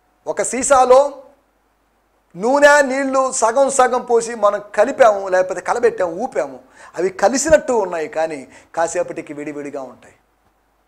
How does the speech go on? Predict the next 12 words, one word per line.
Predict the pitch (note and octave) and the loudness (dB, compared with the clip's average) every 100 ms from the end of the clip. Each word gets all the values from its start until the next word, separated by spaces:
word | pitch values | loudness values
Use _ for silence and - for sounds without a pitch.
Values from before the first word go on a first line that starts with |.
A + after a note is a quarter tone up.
| _ _ _ _ _ _ _ _ | _ _ _ _ _ _ _ _
అనగా | C#3+ F3+ A3 | -8 0 0
నూనె | G3 A#3 A3 | 2 0 2
నూనెగా | A3+ C#4 C4+ | 4 6 6
ఉండిపోతుంది, | C4 C4 C4 B3+ B3 B3 B3 | 2 2 2 2 2 -4 -6
నీళ్లు | A3 A3 G#3 | -8 -8 -8
నీళ్లుగానే | G#3 B3 A#3+ A3 | -6 -6 -2 -2
ఉండిపోతాయి. | F3+ D#3 - B2+ - _ - | -2 -8 -12 -14 -18 _ -12
నీళ్ల | E3 F#3 A3 | -2 2 4
మీద | G#3 F#3 F3 | 2 0 -4
తేలుతూ | F#3 F#3 F3 F3 | -4 -4 -6 -12
నూనె | D#3 D3+ | -12 -14
కనిపిస్తుంది. | C3 B2+ - - _ | -16 -18 -20 -20 _